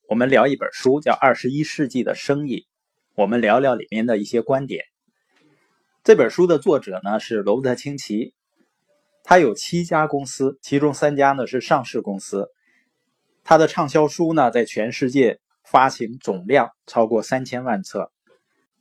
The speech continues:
他实现了财务自由以后呢，开办了一家教育公司，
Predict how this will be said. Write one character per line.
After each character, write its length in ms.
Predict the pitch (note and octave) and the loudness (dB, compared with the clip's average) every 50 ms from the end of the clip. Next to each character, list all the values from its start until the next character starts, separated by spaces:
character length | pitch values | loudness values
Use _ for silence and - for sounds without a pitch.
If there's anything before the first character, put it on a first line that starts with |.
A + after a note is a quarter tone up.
| _ _ _ _ _ | _ _ _ _ _
他 160 | - - G#3+ | 4 6 6
实 200 | G3+ - - - | 6 6 2 2
现 180 | - G#3+ F#3+ D#3+ | 2 4 4 4
了 100 | D3+ C3 | 4 2
财 220 | - - C#3 C#3 | 2 2 2 4
务 140 | D#3+ F3+ F3 | 4 4 2
自 160 | F3 F#3 D3+ | 2 0 0
由 160 | C3+ D#3 D#3 A#2 | 0 0 0 -2
以 80 | G#2 | -4
后 260 | - - F3 D#3 B2+ | 2 4 4 4 4
呢， 80 | G#2+ G2+ G2+ - - - _ _ | 2 -2 -6 -6 -8 -14 _ _
开 200 | _ - D#3 D3+ | _ 4 4 6
办 180 | D#3 E3+ D3 C3 | 8 6 4 4
了 80 | B2 C3 | 2 -2
一 80 | C3+ | 2
家 180 | C3+ D3+ D3+ D#3 | 2 2 2 4
教 240 | - F#3+ D3+ A#2 G#2+ | 4 2 2 2 0
育 80 | G2 | -4
公 220 | - - G#2+ G#2 G#2 | -6 -6 -6 -6 -6
司， 340 | - - - A2 - - | -8 -6 -6 -6 -6 -6